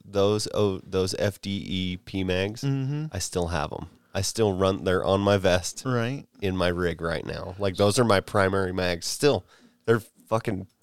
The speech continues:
Speaker 1: <laughs> I don't even know how old. I took
Speaker 2: Well,
Speaker 1: those on
Speaker 2: shit,
Speaker 1: a deployment
Speaker 2: that's
Speaker 1: with me. Those went with me in
Speaker 2: twelve
Speaker 1: oh nine.
Speaker 2: plus. It's gotta be twelve plus.
Speaker 1: Those deployments went to Iraq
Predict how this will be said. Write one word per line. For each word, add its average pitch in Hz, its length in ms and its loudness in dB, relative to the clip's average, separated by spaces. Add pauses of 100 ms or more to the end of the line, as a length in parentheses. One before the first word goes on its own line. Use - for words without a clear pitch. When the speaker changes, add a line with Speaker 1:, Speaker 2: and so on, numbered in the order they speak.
Speaker 1:
<laughs> - 220 -10
I 123 120 8 (300)
don't 185 140 12
even 175 200 10
know 170 180 12
how 135 180 12
old. 113 340 8 (260)
I 143 100 8
took - 160 6
Speaker 2:
Well, 214 80 6
Speaker 1:
those 151 180 10
on 139 120 12
Speaker 2:
shit, 117 140 8
Speaker 1:
a 110 100 8
deployment 175 320 8 (100)
Speaker 2:
that's - 20 -8
Speaker 1:
with 110 220 4
me. 87 220 -2 (720)
Those 143 220 6
went 139 200 6
with 120 220 6
me 110 140 4
in 107 60 6
Speaker 2:
twelve 110 240 8
Speaker 1:
oh 92 40 2
nine. 117 120 2
Speaker 2:
plus. 127 460 0
It's - 100 -12
gotta 131 220 -2
be 90 100 -4
twelve 92 360 -8
plus. - 600 -8
Speaker 1:
Those 120 180 4
deployments 107 560 4
went 98 400 -2 (340)
to - 140 -2
Iraq 90 560 0